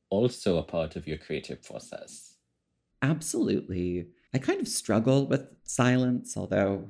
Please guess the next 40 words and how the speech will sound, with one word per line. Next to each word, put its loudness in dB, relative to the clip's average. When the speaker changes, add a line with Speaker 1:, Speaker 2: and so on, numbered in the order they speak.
Speaker 2:
I've -4
been 4
attempting 0
to -2
meditate 0
and -2
change 4
that 2
relationship -4
to -10
silence -2
a -2
little 2
bit 0
more 2
recently. 2
But -10
I 6
typically 2
listen 2
to -2
music 0
while 2
I'm -2
working. -2
There's 4
a 4
long 4
The 0
Marschallin 2
playlist 4
that 0
has 0
all 4
kinds 6
of 0
things 4
on 4
it. 2
Uh, -4